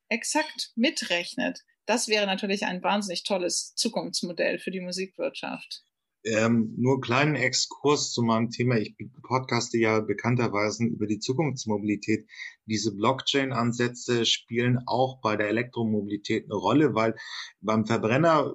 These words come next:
Speaker 2: tankt man halt einmal in der Woche für hundert Euro. Ähm, beim Elektroauto lädt man immer mal irgendwo, also an der, beim Einkaufen, bei der Tankstelle, zu Hause und so weiter. Auch da explodiert der Abrechnungsaufwand für die Leistung, Strom im Auto zu haben.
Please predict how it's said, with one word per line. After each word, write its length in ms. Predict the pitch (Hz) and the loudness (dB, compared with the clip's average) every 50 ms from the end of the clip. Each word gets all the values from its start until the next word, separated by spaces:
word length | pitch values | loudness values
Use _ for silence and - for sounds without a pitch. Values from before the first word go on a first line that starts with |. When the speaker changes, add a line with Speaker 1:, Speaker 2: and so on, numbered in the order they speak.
| - - - | -8 -12 -10
Speaker 2:
tankt 280 | - - 123 - 117 - | -4 -2 -2 -2 -2 -2
man 160 | 117 113 110 | 0 2 2
halt 220 | 110 117 110 - | 2 2 0 -2
einmal 360 | - 107 110 123 123 123 117 107 | -2 0 2 4 4 4 2 2
in 120 | 110 113 | 2 2
der 140 | 113 107 104 | 2 2 2
Woche 220 | 117 113 - 113 | 0 0 -2 -4
für 140 | - - 107 | -4 -2 -2
hundert 380 | 101 107 110 110 - 113 - - | 0 2 2 2 0 0 -2 -4
Euro. 520 | - 107 117 135 135 165 180 202 220 - _ _ _ _ _ - - - - _ _ - | -2 0 0 0 2 2 0 0 0 -4 _ _ _ _ _ -20 -20 -20 -20 _ _ -2
Ähm, 340 | 113 117 117 117 120 120 113 | 2 2 4 4 4 4 4
beim 220 | 117 117 117 123 | 4 4 4 4
Elektroauto 720 | 120 117 120 131 131 - 143 131 127 135 135 131 131 135 127 | 4 4 4 2 0 -2 0 2 2 2 2 4 4 4 6
lädt 280 | 120 120 131 131 123 | 6 6 4 4 2
man 200 | 127 120 123 120 | 0 0 0 0
immer 260 | - - 139 135 131 | 0 0 2 4 4
mal 340 | 127 123 120 117 120 123 120 120 | 6 6 6 6 4 4 2 0
irgendwo, 760 | 117 120 120 120 110 117 113 107 - 117 127 131 120 104 101 | 0 0 0 0 0 0 -2 2 4 4 6 6 6 6 6
also 240 | 87 98 98 98 101 | 4 2 2 2 0
an 160 | 85 92 98 | 0 0 0
der, 300 | 98 101 101 - 98 101 95 | 0 -2 -2 -2 -6 -6 -2
beim 240 | 107 101 101 104 | -2 -2 -2 -2
Einkaufen, 840 | 107 87 110 127 131 127 123 110 110 110 107 101 - - 110 107 104 | -2 0 0 0 0 0 0 2 2 2 2 0 -4 -6 -4 -4 -2
bei 100 | 104 101 | -2 0
der 160 | 98 107 104 | 0 -2 -4
Tankstelle, 960 | - - 107 117 117 113 - - 104 104 104 104 104 107 107 107 107 107 107 104 | -2 -2 -2 0 0 -2 -2 0 -2 0 0 2 2 4 2 2 2 0 0 -2
zu 200 | - - 110 98 | -2 -2 -2 -2
Hause 420 | 90 101 110 117 120 110 104 107 107 | 0 2 2 2 2 4 4 2 2
und 180 | 104 117 127 | 2 2 0
so 180 | 123 117 107 98 | 0 0 0 2
weiter. 280 | 104 113 113 - 101 92 | 2 0 2 0 0 -2
Auch 140 | 98 - - | -2 -4 -2
da 220 | - 113 123 127 | 0 0 2 0
explodiert 560 | 107 110 - - - 117 110 113 123 139 131 | 0 -2 -4 -4 -2 -2 -2 2 2 2 4
der 140 | 131 120 117 | 4 2 0
Abrechnungsaufwand 1200 | 123 127 131 117 117 104 - 113 110 104 98 - - - 107 113 110 - - - 101 98 98 101 - | -2 -4 -2 -2 -2 -2 0 0 0 0 0 -2 -2 -2 -2 -2 -2 -2 -2 0 0 0 0 -2 -4
für 140 | - 107 | -6 -6
die 120 | 98 104 104 | -4 -2 0
Leistung, 540 | 104 107 110 123 131 127 - - 110 98 98 | 2 4 4 4 4 2 0 0 -2 -2 0
Strom 420 | - - - 98 107 113 113 117 | -2 -2 0 2 2 2 4 2
im 120 | 110 104 98 | 2 2 0
Auto 320 | 95 123 139 139 - 113 | 0 0 -2 -2 -4 -6
zu 260 | - - - 95 85 | -6 -4 -4 -4 -2
haben. 380 | 87 85 87 90 95 120 143 139 | 0 0 0 0 0 -2 -2 -4